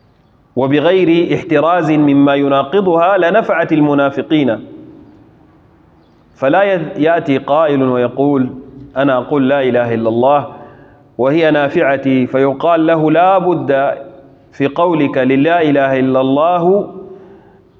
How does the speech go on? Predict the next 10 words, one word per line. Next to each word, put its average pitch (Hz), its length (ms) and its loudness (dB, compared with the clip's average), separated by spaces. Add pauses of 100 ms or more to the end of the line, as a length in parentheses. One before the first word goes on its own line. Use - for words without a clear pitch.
(140)
أن 143 200 0
تعلم 151 460 0
معناها 117 680 -2
وأن 139 280 -2
تعمل 170 440 0
بمقتضاها 135 840 0
وأن 160 360 0
تجتنب 180 720 0 (560)
ما 139 220 0
يناقضها". 127 1000 -2